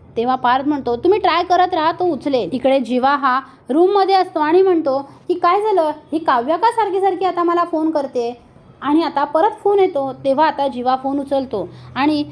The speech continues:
फोन उचलल्यावर लगेच काव्या पार्थजवळ फोन देते. पार्थ काही बोलणार,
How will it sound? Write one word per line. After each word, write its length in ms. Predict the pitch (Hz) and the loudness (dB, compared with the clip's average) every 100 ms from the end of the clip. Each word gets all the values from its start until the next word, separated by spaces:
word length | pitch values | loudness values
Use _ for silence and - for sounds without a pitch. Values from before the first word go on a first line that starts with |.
| - - | -12 2
फोन 180 | 349 370 | 4 4
उचलल्यावर 600 | 370 381 370 339 285 285 294 | 2 2 2 2 0 -2 -4
लगेच 560 | 294 269 262 269 - - | -4 -2 -2 -2 -6 0
काव्या 460 | 240 247 262 285 | 0 2 0 0
पार्थजवळ 680 | 302 - 247 285 269 277 277 | -2 0 0 2 0 0 0
फोन 240 | 277 262 | -2 -2
देते. 260 | 254 233 208 | -2 -2 -4
पार्थ 340 | 202 247 277 | -2 -2 -2
काही 240 | - 285 302 | 0 0 2
बोलणार, 420 | 311 302 262 | 0 0 0